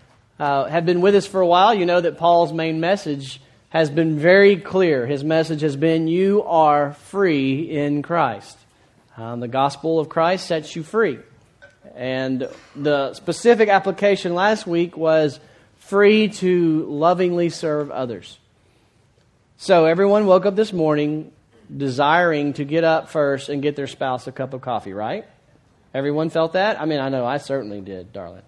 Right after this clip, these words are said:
I know that. Now, obviously, we wake up every morning and there's a huge part of our heart that wants to do what? Wants to be served,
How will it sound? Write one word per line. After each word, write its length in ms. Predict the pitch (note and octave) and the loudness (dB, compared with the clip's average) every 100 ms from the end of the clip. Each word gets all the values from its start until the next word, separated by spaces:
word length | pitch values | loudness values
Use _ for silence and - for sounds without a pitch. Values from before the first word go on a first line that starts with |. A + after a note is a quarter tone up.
| - | -20
I 100 | G#2+ | -18
know 180 | A2 | -16
that. 260 | G#2 G2 F2 _ _ _ _ _ _ _ _ _ - | -16 -18 -20 _ _ _ _ _ _ _ _ _ 0
Now, 180 | B3 | 2
obviously, 680 | F#3 G#3+ C4 B3+ G#3+ G#3 G3+ | 8 8 8 4 2 4 4
we 160 | G3+ A3 | 4 2
wake 340 | G#3 B3 B3+ | 4 4 6
up 220 | A3+ G#3+ | 6 6
every 420 | - G#3 B3 B3+ C4+ | 4 4 4 2 2
morning 600 | G#3 F#3 F3 F3 G3 - | 4 4 4 2 -2 -2
and 240 | G3 G3+ | 0 2
there's 300 | G3+ G#3+ G3+ | 4 4 4
a 180 | G3 F#3+ | 4 2
huge 600 | F3 B3 C#4+ C4 G#3+ - | 0 2 4 4 2 0
part 260 | A3 A3+ A3 | 4 6 6
of 100 | F#3+ | 6
our 160 | F3 | 4
heart 540 | E3+ G#3 G#3+ F3+ - E3+ | 4 4 6 6 2 2
that 300 | F3+ E3+ E3+ | 4 4 -2
wants 480 | F3 G#3+ G#3+ F3+ - | 4 4 4 -2 -4
to 120 | G3+ | -2
do 240 | E3+ G3 | 0 0
what? 420 | F#3+ A#3+ C#3+ - | 2 2 0 -4
Wants 420 | D3 F3+ G3 F3 - | 0 2 2 0 -2
to 120 | F#3+ | -2
be 300 | D#3+ A#3+ C#4 | 2 2 2
served, 640 | G#3+ F#3 D3 A2+ G2 G#2+ | 0 0 0 0 -8 -16